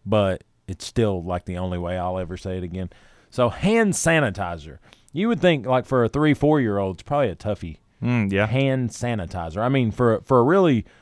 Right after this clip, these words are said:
Speaker 1: a rural, yeah, there's another toughie.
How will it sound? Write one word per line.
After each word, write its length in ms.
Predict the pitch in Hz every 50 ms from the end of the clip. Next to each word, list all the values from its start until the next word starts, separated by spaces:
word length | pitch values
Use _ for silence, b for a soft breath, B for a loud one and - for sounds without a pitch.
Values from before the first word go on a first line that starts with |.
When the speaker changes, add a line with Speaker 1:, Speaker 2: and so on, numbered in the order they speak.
| b b b
Speaker 1:
a 140 | 104 107 107
rural, 640 | 104 120 151 175 180 175 160 147 139 123 104 - b b b b b b -
yeah, 140 | 92 90 87
there's 180 | 98 113 110 82
another 260 | 90 104 117 117 101 87
toughie. 360 | - 98 90 - - 87